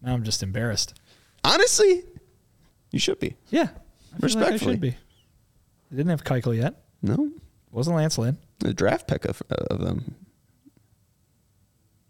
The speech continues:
Speaker 1: Come on.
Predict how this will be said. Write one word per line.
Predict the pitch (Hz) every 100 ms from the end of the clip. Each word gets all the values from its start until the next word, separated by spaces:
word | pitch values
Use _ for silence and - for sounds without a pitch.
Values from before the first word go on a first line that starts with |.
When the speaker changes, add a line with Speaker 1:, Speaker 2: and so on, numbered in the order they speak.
| _ _ _ _ _ _ _ _ _ - - _ _ 381 - _ _ _ _ _ _ _ _ - -
Speaker 1:
Come | - 302
on. | 190 147 131 131